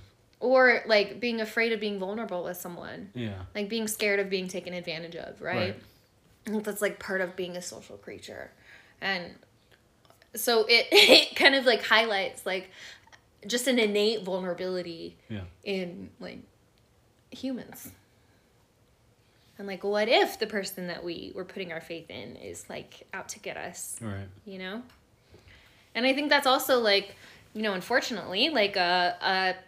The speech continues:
Speaker 1: a narrative that a lot of people can relate to, too.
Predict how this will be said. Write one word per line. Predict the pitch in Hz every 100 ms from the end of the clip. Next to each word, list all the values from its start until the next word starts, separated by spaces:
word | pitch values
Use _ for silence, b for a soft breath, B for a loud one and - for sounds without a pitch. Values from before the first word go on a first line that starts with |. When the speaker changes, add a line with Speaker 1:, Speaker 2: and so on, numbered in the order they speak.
| _ _ _ _ _ _ _ _ _ _ _ _ _ _ _ _ -
Speaker 1:
a | 262
narrative | 233 233 247 233
that | 214
a | 214
lot | 208
of | 202
people | 226 220
can | 220
relate | 196 190 208
to, | - 202
too. | 233 302